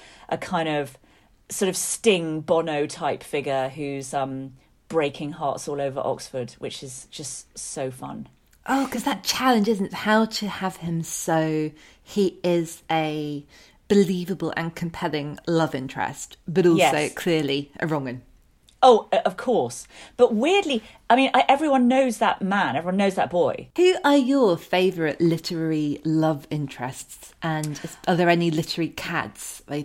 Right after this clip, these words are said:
Speaker 2: I know I'm not supposed to like them, but I do.
Speaker 1: Oh, gosh. Oh, that's such a good question. Well, I mean, the ob-, the obvious Gilly answer is Rupert Campbell Black, but I mean, everyone would say him. Um,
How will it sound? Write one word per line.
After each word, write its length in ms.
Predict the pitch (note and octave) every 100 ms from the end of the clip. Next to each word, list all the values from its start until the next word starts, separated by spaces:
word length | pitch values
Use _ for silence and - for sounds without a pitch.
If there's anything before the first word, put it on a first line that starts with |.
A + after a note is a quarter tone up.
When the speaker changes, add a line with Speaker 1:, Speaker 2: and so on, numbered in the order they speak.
| -
Speaker 2:
I 160 | C3+ C#3
know 140 | D3
I'm 200 | B2+ C3
not 160 | - -
supposed 380 | - - -
to 120 | - -
like 240 | - -
them, 220 | - - -
but 120 | A3+
I 60 | A3 G#3+
do. 60 | G#3
Speaker 1:
Oh, 260 | G3+ F#3+ -
gosh. 560 | A3+ G#3 G3+ F#3 - - - - _ _ -
Oh, 600 | A3 G#3 G#3+ F3+ E3 - -
that's 260 | F3+ -
such 320 | - F#3 -
a 20 | F3+
good 220 | E3 -
question. 600 | E3+ E3 - D#3+ D3 C#3+ _ _ -
Well, 220 | A3 E3+
I 80 | -
mean, 400 | F#3+ G3 F#3+ F#3
the 120 | G#3
ob-, 180 | E3+ E3
the 100 | F#3+
obvious 220 | E3 D#3+
Gilly 260 | - E3+ D#3
answer 300 | C#3+ - D3
is 80 |
Rupert 240 | D3+ D3+ D3
Campbell 220 | D3+ C#3+
Black, 240 | F3 D#3+
but 100 | D3
I 40 | D3
mean, 140 | D3+ -
everyone 360 | D3+ C#3+ C3+
would 100 | C3+
say 200 | - C3
him. 320 | F3 D3 A2+ - - - _ _
Um, 480 | F3 E3+ D#3 D3+